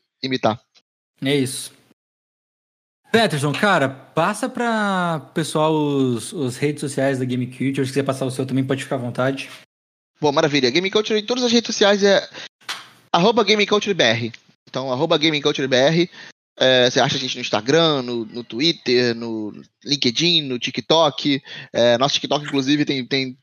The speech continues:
Speaker 1: tido conteúdo bem legal com, com as nossas TikTokers. É, a TikTok é uma rede que eu gosto, eu, eu particularmente gosto muito, acho muito legal, é, como as coisas engajam lá, cara, é, é muito interessante o algoritmo do TikTok.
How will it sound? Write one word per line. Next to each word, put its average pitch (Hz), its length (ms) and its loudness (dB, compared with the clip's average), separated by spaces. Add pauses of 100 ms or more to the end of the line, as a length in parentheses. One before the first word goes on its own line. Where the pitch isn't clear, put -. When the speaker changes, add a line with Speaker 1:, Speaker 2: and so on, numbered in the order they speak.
(120)
Speaker 1:
tido 143 180 -4
conteúdo 139 360 -4
bem 156 160 2
legal 143 340 4
com, 123 340 -8
com 120 400 -12
as 123 80 -8
nossas 127 360 -4 (160)
TikTokers. 143 640 0 (680)
É, 123 580 6
a - 60 0
TikTok 220 320 2
é - 20 4
uma 196 60 4
rede 175 160 4
que 190 60 -2
eu 165 40 0
gosto, 151 200 4
eu, 139 180 0
eu 165 180 -2
particularmente 165 480 -2
gosto 156 280 -2
muito, 131 180 -4
acho 139 140 -6
muito 147 160 -8
legal, 135 360 2
é, 110 80 -4 (300)
como 160 140 0
as 170 80 0
coisas 160 180 0
engajam 135 460 2
lá, 120 160 2
cara, 127 220 2
é, 120 180 -4
é 127 80 -2
muito 143 180 -6
interessante 143 480 0
o 123 40 2
algoritmo 123 340 -4
do - 20 -20
TikTok. - 420 -8